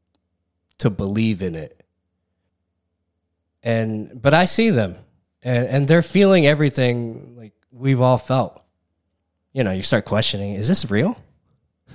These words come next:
<laughs> Like, am I ready? Like, no matter what, like, it, it always feels,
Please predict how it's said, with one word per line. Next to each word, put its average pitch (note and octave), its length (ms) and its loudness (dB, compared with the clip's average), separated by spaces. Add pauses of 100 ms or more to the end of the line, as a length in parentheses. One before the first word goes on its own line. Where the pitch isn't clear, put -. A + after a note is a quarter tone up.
<laughs> A#2+ 500 0 (420)
Like, B2+ 180 0
am C#3+ 120 2
I C#3+ 120 2
ready? C#3+ 580 0 (1600)
Like, B2+ 200 -4
no C3+ 120 4
matter D3 260 6
what, C#3+ 520 2
like, C3+ 280 -2
it, C3+ 160 -2
it C#3 120 0
always C3+ 300 4
feels, A#2+ 440 0